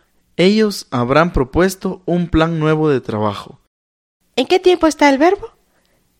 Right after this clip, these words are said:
Speaker 2: Ajá, así es, en tiempo futuro. Habrán propuesto.
Speaker 1: Ahora practiquemos con el ejercicio uno.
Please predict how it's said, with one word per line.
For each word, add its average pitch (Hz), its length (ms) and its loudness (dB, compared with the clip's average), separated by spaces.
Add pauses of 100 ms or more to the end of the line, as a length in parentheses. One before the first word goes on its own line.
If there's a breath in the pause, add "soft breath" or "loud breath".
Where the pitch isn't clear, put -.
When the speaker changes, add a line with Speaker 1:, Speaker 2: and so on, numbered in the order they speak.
Speaker 2:
Ajá, 180 640 0
así 175 340 -6
es, 220 240 -2
en 175 180 -12
tiempo 247 380 0
futuro. 170 560 -6 (260)
Habrán 202 440 0
propuesto. - 720 -8 (880)
Speaker 1:
Ahora 151 560 0 (200)
practiquemos 151 720 -2
con 135 160 -6
el 117 80 -2
ejercicio 117 560 -6
uno. 233 340 -4